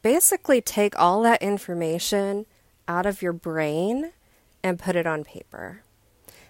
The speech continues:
It's the same idea that goes into journaling. When you journal, you know, you're, you're expressing yourself. You're getting all those ideas out. It's making space in your head for new ideas to come in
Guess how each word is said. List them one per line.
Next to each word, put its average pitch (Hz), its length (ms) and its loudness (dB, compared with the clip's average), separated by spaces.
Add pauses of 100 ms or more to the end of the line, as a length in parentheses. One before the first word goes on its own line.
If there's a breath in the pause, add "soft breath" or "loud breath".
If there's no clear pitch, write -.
It's 208 140 0
the 247 60 2
same 311 240 4
idea 220 340 8
that 196 120 4
goes 190 200 4
into 170 140 2
journaling. 165 580 2 (160)
When 175 160 -2
you 170 80 0
journal, 175 400 2
you 160 80 0
know, 160 100 -2
you're, 156 360 -4
you're 165 280 -4
expressing - 680 0
yourself. - 480 -6 (500 loud breath)
You're 185 120 0
getting 196 240 2
all 190 80 4
those 175 180 2
ideas 175 600 2
out. - 380 -6 (480 soft breath)
It's 175 220 0
making 196 320 4
space - 840 4
in 190 140 -2
your 175 160 0
head 190 640 0
for 185 320 4
new 190 220 8
ideas 175 440 6
to - 80 -6
come 156 280 -2
in - 240 -8